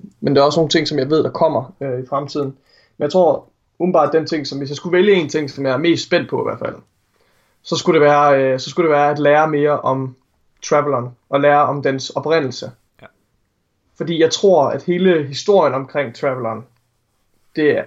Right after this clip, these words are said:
Speaker 1: og, og dens oprindelse, det er, det er ligesom, det er det, der udgør det mest, altså det mest, det vigtigste ved Destiny-universet,
Speaker 2: Mm.
Speaker 1: tror jeg.
Speaker 2: Ja.
Speaker 1: Jeg tror hele,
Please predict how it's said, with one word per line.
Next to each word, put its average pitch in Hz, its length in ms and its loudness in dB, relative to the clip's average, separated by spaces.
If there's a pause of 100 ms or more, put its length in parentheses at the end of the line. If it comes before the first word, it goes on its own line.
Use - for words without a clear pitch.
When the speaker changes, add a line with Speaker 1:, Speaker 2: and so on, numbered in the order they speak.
Speaker 1:
og, 135 240 -6
og 127 100 -8
dens 175 220 2
oprindelse, 127 560 -4 (880)
det 165 200 4
er, 131 240 4
det 160 240 -2
er 160 40 0
ligesom, 147 580 -4 (1080)
det 165 80 2
er 156 40 -2
det, 160 140 -2
der 151 140 4
udgør 147 480 2
det 160 140 -4
mest, 165 560 -2 (340)
altså - 180 -16
det 170 100 -2
mest, 175 280 2
det 151 160 -4
vigtigste 156 540 -2
ved 143 240 -2
Destiny-universet, 139 920 -6 (120)
Speaker 2:
Mm. 117 180 -14
Speaker 1:
tror - 200 -4
jeg. - 80 -8 (540)
Speaker 2:
Ja. 90 40 -14 (1040)
Speaker 1:
Jeg - 100 0
tror 208 180 4
hele, 214 260 4